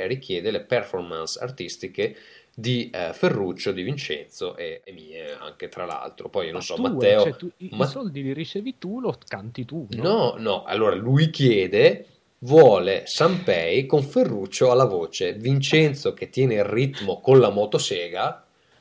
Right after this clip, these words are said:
Speaker 1: e Tommaso,
Speaker 2: <laughs>
Speaker 1: Tommaso alla fisarmonica a tentare la melodia.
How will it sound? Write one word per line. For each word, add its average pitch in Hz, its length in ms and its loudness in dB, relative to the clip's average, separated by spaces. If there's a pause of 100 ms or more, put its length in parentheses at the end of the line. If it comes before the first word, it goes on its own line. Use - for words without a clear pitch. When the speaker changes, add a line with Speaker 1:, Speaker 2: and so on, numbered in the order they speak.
(240)
Speaker 1:
e 123 140 -10
Tommaso, - 1040 4
Speaker 2:
<laughs> - 0 -
Speaker 1:
Tommaso 135 680 4
alla 120 260 2
fisarmonica 113 800 -2
a 120 80 -4
tentare 95 480 -2
la 92 80 -2
melodia. 85 580 -6